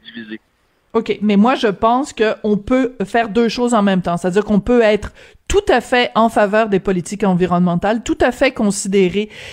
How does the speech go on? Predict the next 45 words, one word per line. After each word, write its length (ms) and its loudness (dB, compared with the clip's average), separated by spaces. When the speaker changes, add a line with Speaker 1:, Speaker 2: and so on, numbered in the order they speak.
Speaker 2:
qu'il 220 4
y 80 4
a 200 2
une 180 8
urgence 560 0
climatique, 560 -4
tout 160 -12
à 100 2
fait 180 0
être 160 -2
inquiet 640 0
à 140 2
mort 720 4
du 120 0
réchauffement 640 2
climatique 640 0
et 160 2
quand 200 4
même 240 2
trouver 420 2
que 240 2
t'as 140 -2
pas 140 0
choisi 380 0
des 100 2
bons 180 0
porte-parole. 480 -4
Mais 120 0
ça, 140 -2
c'est 120 -4
un 140 2
autre, 440 -4
un 280 -2
autre 240 0
Speaker 1:
Non, 80 4
Speaker 2:
débat. 160 2
Speaker 1:
mais 60 -2
moi, 120 2
Speaker 2:
Écoute. 280 0
Speaker 1:
c'est 60 -18
pas, 100 -20
c'est 160 -4
pas 100 0
une 80 -4
porte-, 240 0